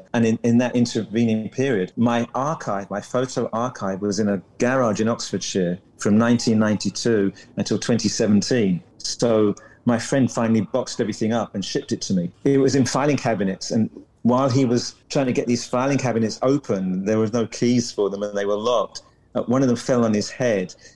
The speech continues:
and g-, had a huge gash on his head and blood everywhere. He sent me pictures of it. So that was the legacy of my archive. Tons is missing, but he did send me, you know,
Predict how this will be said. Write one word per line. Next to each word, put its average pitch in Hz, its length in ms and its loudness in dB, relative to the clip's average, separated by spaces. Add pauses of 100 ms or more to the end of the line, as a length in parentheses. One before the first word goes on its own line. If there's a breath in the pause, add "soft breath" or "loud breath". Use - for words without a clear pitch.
and 107 200 -2
g-, - 80 -4
had 127 200 2
a - 20 2
huge 120 320 0
gash 120 340 -2
on 107 80 0
his 101 140 0
head 104 240 -2
and 98 140 -2
blood 110 240 0
everywhere. 92 240 -2
He - 160 -18
sent 110 100 -4
me 101 80 -4
pictures - 420 -2
of 98 140 -4
it. 90 180 -10 (400 loud breath)
So - 240 0
that 127 160 0
was 113 140 0
the 117 80 0
legacy 101 800 -2
of 101 160 -4
my 98 200 2
archive. 101 540 -4 (280 loud breath)
Tons 170 240 2
is 120 120 -2
missing, 95 460 -2 (440 loud breath)
but 120 120 0
he 123 80 4
did 139 140 2
send 123 320 2
me, 101 400 0
you 104 80 2
know, 92 260 0